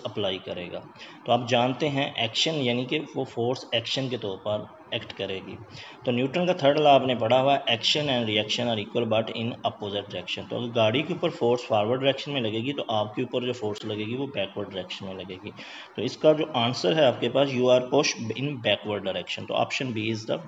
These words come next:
best। Next student है हमारे पास question thirty। तो इसमें देखें हमारे पास मास given है oxygen का थर्टी टू mu, mu atomic mass unit। How many molecule of oxygen are in thirty टू gram of oxygen?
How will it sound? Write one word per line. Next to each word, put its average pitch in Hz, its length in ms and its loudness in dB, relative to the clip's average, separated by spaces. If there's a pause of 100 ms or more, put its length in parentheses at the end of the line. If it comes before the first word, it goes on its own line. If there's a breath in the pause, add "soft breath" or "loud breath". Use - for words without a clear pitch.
(140)
best। - 260 -4
Next 156 220 0
student 170 380 2
है 156 200 0
हमारे 131 280 4
पास 143 240 4
question 135 480 0 (260)
thirty। 113 360 0 (640 loud breath)
तो 156 80 4
इसमें 170 320 0
देखें 147 380 0
हमारे 127 360 0
पास 147 300 2
मास 110 560 2
given 117 280 -2
है 156 100 0
oxygen 113 520 -4
का 139 100 0 (120)
थर्टी 113 280 -2 (120)
टू 120 260 -2 (440)
mu, 110 280 -2 (140)
mu 123 180 -2 (120)
atomic 120 380 2
mass 101 320 -2
unit। 107 320 -12 (160)
How 139 160 4 (160)
many 131 340 0 (220)
molecule 110 540 0
of - 120 -6 (140)
oxygen 104 520 -4 (200)
are 104 240 2 (100)
in 113 180 -4 (120)
thirty 107 300 -4
टू 120 120 -2 (140)
gram 98 400 -2
of - 120 -10 (180)
oxygen? 92 540 -14